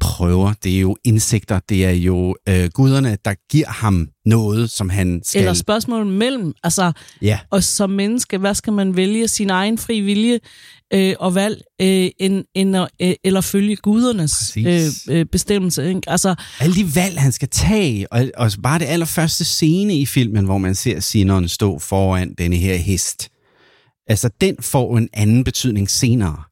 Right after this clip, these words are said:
Speaker 2: Mm.
Speaker 1: Øh, og, og, og det handler hele tiden om de her meget sådan generelle, store spørgsmål omkring lederskab, omkring menneskelighed, omkring,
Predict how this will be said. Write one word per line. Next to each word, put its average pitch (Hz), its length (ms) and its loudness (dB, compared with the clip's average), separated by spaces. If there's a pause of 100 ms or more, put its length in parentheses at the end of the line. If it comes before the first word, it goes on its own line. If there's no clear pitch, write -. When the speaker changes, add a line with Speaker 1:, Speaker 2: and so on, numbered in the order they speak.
Speaker 2:
Mm. 190 240 -4 (400)
Speaker 1:
Øh, 101 720 0 (140)
og, 127 220 0 (100)
og, 120 280 0
og 123 160 -4
det 123 140 2
handler 131 260 2
hele 175 300 2
tiden 123 380 0
om 113 180 -4
de 131 140 -2
her 110 140 2
meget 104 280 0
sådan 127 180 -2
generelle, 117 540 0 (140)
store 151 420 0
spørgsmål 104 580 -2
omkring 90 520 -2
lederskab, 101 720 -2
omkring 92 460 0
menneskelighed, 92 800 0
omkring, 85 520 -2